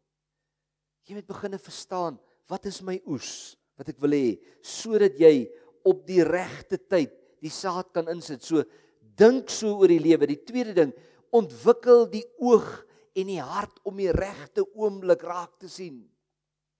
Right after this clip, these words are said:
Ek kyk gisteraand 'n, 'n T V-reeks. Waaroor ek nogal mal is, Blue Bloods. En nou is dit hierdie pa en hierdie kinders wat in die polisie en in die regswese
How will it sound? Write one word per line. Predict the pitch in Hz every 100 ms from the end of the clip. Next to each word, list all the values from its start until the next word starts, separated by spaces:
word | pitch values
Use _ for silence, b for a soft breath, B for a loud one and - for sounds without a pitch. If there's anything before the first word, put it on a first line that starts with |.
| _ _ _ _ _ _ _ _ _ _ _ _ _ _ _ _ _ _ _ _ _ _ _
Ek | _
kyk | 196 185 185
gisteraand | - 175 170 170 160
'n, | 160 139 113 _ _ _ _ _ _ _ -
'n | _
T | 170
V-reeks. | 160 160 151 151 143 - - - _ _ 131
Waaroor | 127 143
ek | 131
nogal | 139 131 127 - _ 113
mal | 120 135
is, | 127 -
Blue | _ 139 135
Bloods. | 135 120 - - _ _ _ _ _ _ _ _ _ _ _ _ _
En |
nou | 143
is | 135 131
dit | 135
hierdie | 147
pa | _ 151 143
en | 139
hierdie | 131 -
kinders | 147 143 123 117
wat | 120
in | 127
die | 120
polisie | 123 123 120 139 127
en | 117
in | 117
die | 113
regswese | 123 127 - 131 131 -